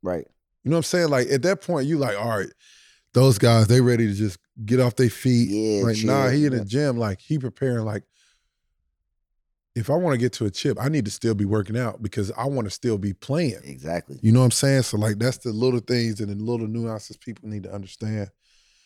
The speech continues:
Speaker 2: uh, about it. So it's crazy to think about, bro. These guys,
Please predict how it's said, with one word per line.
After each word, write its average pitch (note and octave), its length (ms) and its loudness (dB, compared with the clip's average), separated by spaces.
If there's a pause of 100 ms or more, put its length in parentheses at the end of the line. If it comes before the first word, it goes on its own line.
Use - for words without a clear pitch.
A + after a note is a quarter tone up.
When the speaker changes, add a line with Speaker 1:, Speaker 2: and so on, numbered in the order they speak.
(340)
Speaker 2:
uh, G2+ 400 0 (160)
about F#2 360 -6
it. F#2+ 100 -10
So F#2+ 380 -10 (140)
it's G#2+ 180 -8
crazy G2 460 -8
to F2 40 -14
think F#2 220 -12
about, F2+ 260 -12
bro. F#2 240 -12
These G2+ 260 -8
guys, F#2 440 -10